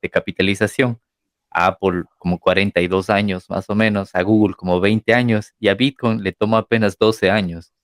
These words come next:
llegar a esa capitalización de un, de un billón de dólares. Así que yo también creo que esto llegó para quedarse.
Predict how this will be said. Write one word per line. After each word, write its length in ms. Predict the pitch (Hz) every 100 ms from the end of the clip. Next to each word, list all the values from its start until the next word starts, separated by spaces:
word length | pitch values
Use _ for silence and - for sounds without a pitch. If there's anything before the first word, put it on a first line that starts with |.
| _ _ _
llegar 300 | 92 92 92
a 40 | 87
esa 180 | -
capitalización 800 | 82 92 95 - 92 - 90 98 90
de 100 | 87
un, 320 | 85 85 98
de 80 | 90
un 80 |
billón 300 | 87 90 95
de 100 | 87
dólares. 440 | 87 87 87 107 _ _ _ _
Así 220 | - -
que 120 | -
yo 140 | 104 107
también 240 | 107 104
creo 240 | - 107 98
que 100 | 104
esto 180 | -
llegó 300 | 92 98 107
para 200 | 95 87
quedarse. 600 | - 104 113 123 - 104